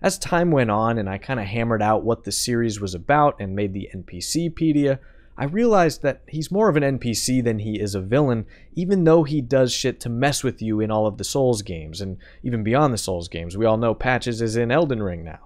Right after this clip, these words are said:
But that doesn't mean he isn't an antagonist. His whole shtick of tricking you into going to look for treasure, kicking you into holes, trapping you in dangerous places,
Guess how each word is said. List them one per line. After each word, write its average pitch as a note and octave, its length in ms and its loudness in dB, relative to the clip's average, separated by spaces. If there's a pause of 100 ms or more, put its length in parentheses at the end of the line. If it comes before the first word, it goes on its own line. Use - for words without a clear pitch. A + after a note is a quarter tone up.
(120)
But - 180 0
that D3 260 2
doesn't G3 380 4
mean C3+ 440 2
he A#2 340 -4
isn't A#2 560 4
an G#2+ 160 -8 (100)
antagonist. A#2+ 1040 -4
His E3+ 160 0
whole F3 200 2
shtick D3+ 540 0
of G2+ 180 -2
tricking C3 420 0
you B2 180 4
into G#2 260 0
going G2 240 2
to F#2 60 0
look G2 200 -2
for F2 100 -8
treasure, G2+ 460 2
kicking C3+ 360 -4
you A2 160 -2
into F2+ 220 -4
holes, A2+ 560 4
trapping A#2 480 -4
you G2+ 120 -2
in F#2 120 -4
dangerous G#2 420 0
places, A#2 540 -4